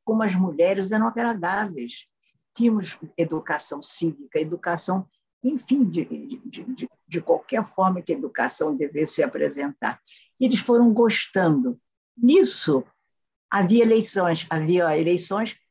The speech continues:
e havia, nós sempre temos uma chapa única. Então, cria-, criaram-se duas, dois grupos.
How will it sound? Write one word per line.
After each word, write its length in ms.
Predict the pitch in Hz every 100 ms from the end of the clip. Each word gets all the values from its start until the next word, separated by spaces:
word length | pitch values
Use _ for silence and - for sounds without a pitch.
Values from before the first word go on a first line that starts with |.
| _ -
e 100 | 240
havia, 380 | 196 208 196 202
nós 280 | 202 214
sempre 340 | 214 320 339 -
temos 260 | 247 233 208
uma 200 | 214 202
chapa 400 | - 202 196 202
única. 640 | 202 220 196 - - - _ _ _ _ _
Então, 420 | 220 208 226 220 - _ -
cria-, 400 | 220 214 196 -
criaram-se 640 | 202 202 202 202 190 -
duas, 440 | 170 160 208 214 165
dois 300 | 165 208 170
grupos. 540 | 170 185 - 135 -